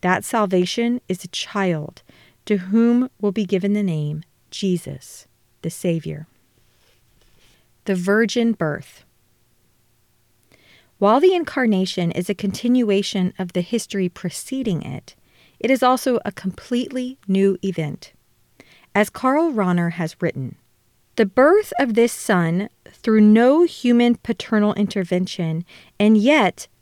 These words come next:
through a true reproductive process within a mother signifies that, with this event, a radically new point of departure is established in salvation history.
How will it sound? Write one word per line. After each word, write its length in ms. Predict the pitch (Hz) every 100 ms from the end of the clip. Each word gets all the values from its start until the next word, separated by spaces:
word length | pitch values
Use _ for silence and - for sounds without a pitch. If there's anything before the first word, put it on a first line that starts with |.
| -
through 200 | 240 233
a 100 | 214
true 380 | - 233 220
reproductive 880 | 196 208 220 - 196 190 180 185 170
process 680 | - 247 254 - 180 170 - _ _ _
within 400 | 196 214 208 220
a 120 | 214 202
mother 240 | 190 175 170
signifies 680 | - 262 233 208 180 170 -
that, 320 | 147 143 - _ - _ _ _
with 340 | - 208 294 -
this 320 | - 190 254 -
event, 500 | 294 233 180 175 - _
a 100 | -
radically 680 | 165 165 208 247 302 302 302
new 380 | 262 214 240 254
point 380 | - - 214 -
of 120 | 190
departure 580 | 196 - 196 185 190 180
is 120 | 180
established 720 | 180 - 190 175 180 175 -
in 100 | -
salvation 540 | 190 175 165 170 - 180
history. 640 | 202 202 - 165 160 165